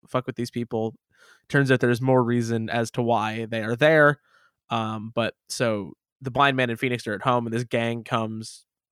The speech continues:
to, like, steal her, basically, to harvest her organs, and he fights back. The reveal that we get is that one of the gang members is that girl's biological father,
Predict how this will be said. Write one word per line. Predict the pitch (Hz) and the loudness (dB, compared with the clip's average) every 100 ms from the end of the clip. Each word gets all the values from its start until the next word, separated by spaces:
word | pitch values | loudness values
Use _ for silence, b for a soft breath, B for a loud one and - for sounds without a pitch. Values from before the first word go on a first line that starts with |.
| - | -8
to, | |
like, | 104 98 _ _ _ _ _ _ | -8 -8 _ _ _ _ _ _
steal | - - 131 127 135 131 | -8 -4 0 2 2 0
her, | 120 113 110 117 - | -2 -2 -4 -10 -8
basically, | 113 117 - - 110 | -6 -6 -8 -10 -10
to | 110 120 | -6 -4
harvest | 113 110 113 113 | -2 -2 -4 -4
her | 101 | -6
organs, | 117 110 101 120 - b b b b b - | -6 -6 -8 -10 -12 b b b b b -10
and | 117 | -4
he | 139 | -2
fights | 131 131 117 - | 0 0 0 -2
back. | 113 123 113 - - | 0 2 2 -2 -4
The | 135 | -2
reveal | 117 120 120 220 226 160 | 0 -2 0 4 6 6
that | 127 117 | 6 4
we | 120 | 2
get | 110 113 - _ _ _ _ _ _ - | 2 0 0 _ _ _ _ _ _ 2
is | 131 123 117 110 | 4 6 4 0
that | 120 117 110 110 - - _ _ _ _ _ _ _ _ _ _ _ _ _ | 2 2 2 -2 -6 -18 _ _ _ _ _ _ _ _ _ _ _ _ _
one | 127 160 | 0 2
of | 170 | 4
the | 143 | 4
gang | 156 156 156 | 4 4 4
members | 151 139 123 | 4 4 2
is | 117 | 4
that | 131 120 | 4 4
girl's | 127 120 113 - _ _ - 131 - | 0 0 -2 -8 _ _ -18 -10 2
biological | 123 127 127 117 123 127 - 113 | 4 6 6 6 4 2 -4 -6
father, | - 110 139 185 - | -2 2 4 4 2